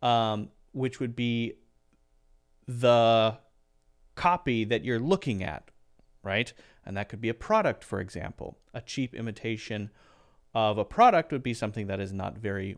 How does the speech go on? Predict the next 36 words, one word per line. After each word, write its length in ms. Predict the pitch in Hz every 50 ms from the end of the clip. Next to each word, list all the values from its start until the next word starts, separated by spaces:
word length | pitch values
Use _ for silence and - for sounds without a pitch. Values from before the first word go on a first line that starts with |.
| -
well 260 | 95 101 95 95 104 -
done 260 | - 151 156 156 156
compared 440 | - - 113 107 - 123 110 101 -
to 60 | 107
the 120 | - 101 98
original, 520 | 101 131 165 - - 98 - - - - _ _ _ _ _ _ - - -
right? 200 | 98 120 - - _ _ _ _ _ _ _ _ - _ -
Uh, 60 | 113
but 280 | 110 - 180 185 180 -
also 300 | - 135 - - 143 110
that 160 | 101 98 -
could 140 | - 98 -
be 200 | 101 98 98 - - _ -
maybe 220 | 113 110 87 110
my 220 | 107 110 117 123
voice. 380 | 120 120 147 180 190 156 - -
I'm 120 | 101 101
trying 300 | - - - 120 117 117
to 200 | 113 - - - - 139
imitate 600 | 139 151 151 - - 131 117 110 104 - - - _ _ _ _ _ _ _ - - - - -
a 140 | - 113 107 104 117 - - -
British 500 | 151 123 135 139 143 147 139 123 - - -
person 480 | - 110 101 95 - - 107 117 117
and 160 | 110 107 104 101
I 180 | 101 104 104
make 320 | 101 - 110 113 117 113 -
it 140 | 117 -
sound 240 | - - 110 107 104
very 160 | 117 113 113
cartoonish 680 | 113 - - 123 113 - - - 151 131 110 98 - -
and 100 | 104 101
it 120 | 101 -
doesn't 240 | 117 107 107 104 107
sound 360 | - - 110 101 101 101 101
right, 360 | 113 117 110 73 - - - _ _ _ _ - - -
right? 180 | 95 95 -